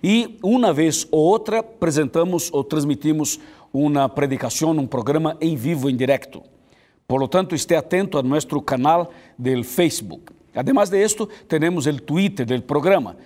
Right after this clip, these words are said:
es arroba futuro N T. Y n-, nosotros tenemos todas las redes sociales con este,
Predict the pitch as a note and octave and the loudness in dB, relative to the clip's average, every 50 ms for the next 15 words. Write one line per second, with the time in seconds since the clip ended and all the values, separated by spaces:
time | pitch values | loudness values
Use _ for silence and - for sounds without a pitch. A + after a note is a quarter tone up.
0 | - - - C3 C3+ - - D3+ C#3 C3 B2 B2+ C#3 E3 F3+ F3 F3 F#3 - - | -8 -2 -2 0 0 0 0 0 0 0 0 0 0 2 2 2 2 0 0 -2
1 | - C3+ - - - F3 F3+ D#3+ C#3+ D3+ D3 - C#3+ C3+ B2 A#2 - - F#3 D3 | -4 -8 -6 -4 -2 0 0 0 0 -2 -2 -2 -2 -2 -2 0 0 0 0 0
2 | - - - - - - _ _ - - - D#3+ A3 A#3 - - - - C#3+ C#3+ | -2 -8 -16 -20 -20 -20 _ _ -8 -4 0 0 2 0 0 -4 -8 -6 -4 -4
3 | C#3 C#3 C3+ C3 B2 A#2 F3 F#3 F3+ - C3+ D3 D3+ D#3+ E3 E3 - - - F#3+ | -4 -4 -4 -6 -4 -2 0 -2 -2 -2 -2 -2 0 0 0 -2 -4 -2 -2 -2
4 | G3+ F3+ F3 D#3+ - - - C3 B2 D3 E3 F3 D3+ C3 - - B2+ - - F3 | 0 0 0 0 -2 -4 -6 -4 -2 0 0 0 0 -2 -4 -6 -6 -2 0 2
5 | D3+ D3+ D#3+ F3 - - - - - _ - - C#3+ D3+ D#3 D#3 D3+ - D#3 D3 | 2 2 2 -2 -6 -10 -16 -20 -16 _ -4 -2 0 2 2 0 0 0 0 0
6 | C#3 C3 A2 - | 2 0 -2 -4